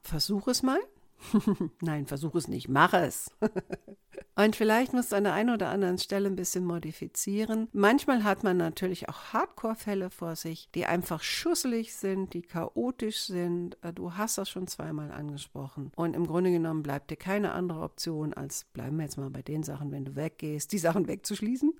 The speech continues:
<laughs> Vielleicht sogar ganz demonstrativ, weil das wäre auch eine Möglichkeit, dem anderen zu zeigen, "Das stört mich." Dann kriegt man zwar vielleicht eine dumme Bemerkung, aber das Zeug verschwindet nicht.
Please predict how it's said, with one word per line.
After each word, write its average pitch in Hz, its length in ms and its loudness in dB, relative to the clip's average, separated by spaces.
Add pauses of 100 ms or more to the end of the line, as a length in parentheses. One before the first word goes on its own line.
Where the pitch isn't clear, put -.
(100)
<laughs> - 800 0 (420)
Vielleicht 196 220 10
sogar 165 220 4
ganz 220 640 6
demonstrativ, 190 920 4
weil 165 120 -2
das - 360 -2
wäre 208 320 -2
auch 185 180 -2
eine 208 220 0
Möglichkeit, 208 480 0
dem 196 120 -2
anderen 202 240 -2
zu - 120 -6
zeigen, 202 400 4
"Das 196 200 4
stört 175 440 0
mich." 294 180 2
Dann 185 140 4
kriegt - 260 0
man 190 120 6
zwar 190 200 4
vielleicht 175 400 2
eine 185 180 4
dumme 175 260 2
Bemerkung, 165 720 4
aber 190 200 2
das 185 200 0
Zeug 220 240 -2
verschwindet 185 500 0
nicht. 214 240 4